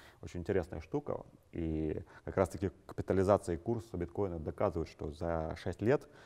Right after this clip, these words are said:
биткоин, вот если брать шесть лет назад, биткоин шесть лет назад стоил, э, семь, семь центов в августе две тысячи десятого, а сейчас он стоит шестьсот,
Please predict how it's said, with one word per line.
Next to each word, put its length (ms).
биткоин, 340
вот 160
если 220
брать 220
шесть 240
лет 160
назад, 340
биткоин 400
шесть 120
лет 120
назад 220
стоил, 460
э, 500
семь, 240
семь 260
центов 340
в 160
августе 480
две 120
тысячи 220
десятого, 540
а 120
сейчас 240
он 100
стоит 240
шестьсот, 320